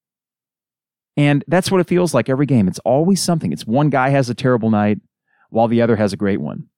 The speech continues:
You have two guys that are on and three guys that are off.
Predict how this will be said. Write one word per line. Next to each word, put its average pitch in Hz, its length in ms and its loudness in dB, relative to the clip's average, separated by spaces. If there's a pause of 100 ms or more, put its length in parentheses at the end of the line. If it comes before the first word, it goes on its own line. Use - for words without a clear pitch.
(400)
You 123 100 -2
have 117 100 0
two 160 200 2
guys 139 240 0
that 139 100 0
are 120 100 2
on 120 200 2
and 104 100 -2
three 120 180 -2
guys 104 240 0
that 92 100 -4
are 87 120 -2
off. - 220 -10